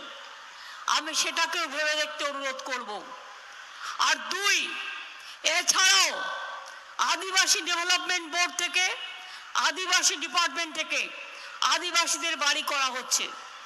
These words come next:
আপনাদের বাউরি বোর্ড থেকে বাউরিদেরও করা হচ্ছে, বাগদি বোর্ড থেকে বাগদিদেরও করা হচ্ছে, এবং কুরমালি বোর্ড থেকে মাহাতোদেরও করা হচ্ছে, কুরমালি বোর্ডকেও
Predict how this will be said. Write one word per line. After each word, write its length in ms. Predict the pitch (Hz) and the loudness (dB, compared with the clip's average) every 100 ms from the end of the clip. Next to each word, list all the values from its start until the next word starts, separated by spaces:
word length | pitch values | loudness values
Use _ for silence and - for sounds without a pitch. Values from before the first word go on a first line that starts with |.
| - - - - - - - - - - - - - - 302 | -16 -16 -16 -16 -16 -18 -18 -12 -10 -8 -8 -8 -4 2 2
আপনাদের 480 | 339 359 349 370 359 - - - - - - 196 | 4 2 4 2 2 0 -6 -6 -10 -14 -18 -4
বাউরি 420 | 311 339 370 381 330 | 2 2 2 -2 -2
বোর্ড 180 | 359 359 359 | 0 0 0
থেকে 160 | 359 370 330 | 0 2 2
বাউরিদেরও 540 | 330 349 349 349 349 339 | 2 2 0 2 2 4
করা 160 | 330 320 302 | 4 4 2
হচ্ছে, 340 | 302 311 277 196 - 262 - - - - - - - 196 | 2 2 2 -2 -8 -12 -14 -16 -18 -16 -16 -16 -8 2
বাগদি 420 | 302 330 302 392 339 | 4 4 0 -4 -2
বোর্ড 200 | 359 349 - | 2 2 0
থেকে 160 | 370 370 320 | 0 2 2
বাগদিদেরও 580 | 339 294 339 349 349 349 | 2 0 -4 2 2 4
করা 180 | 339 339 320 | 6 6 4
হচ্ছে, 320 | 311 311 285 240 165 - - - - - - - - - - - 320 | 2 2 0 -2 -6 -10 -12 -14 -16 -18 -18 -18 -18 -20 -10 -2 2
এবং 200 | 370 381 381 - - - - | 4 4 0 -8 -8 -10 -10
কুরমালি 500 | 330 349 359 359 359 359 | -6 -4 2 4 4 0
বোর্ড 200 | 349 359 294 | 0 0 0
থেকে 180 | 359 359 349 | -2 0 0
মাহাতোদেরও 600 | 320 320 349 349 359 359 359 | 2 0 0 -2 2 2 4
করা 180 | 339 339 320 | 2 4 2
হচ্ছে, 320 | 320 320 311 220 160 - - - - | 2 0 0 -2 -8 -12 -14 -14 -8
কুরমালি 420 | 339 339 349 349 330 | -6 2 2 2 0
বোর্ডকেও 380 | 339 349 370 | 0 0 -2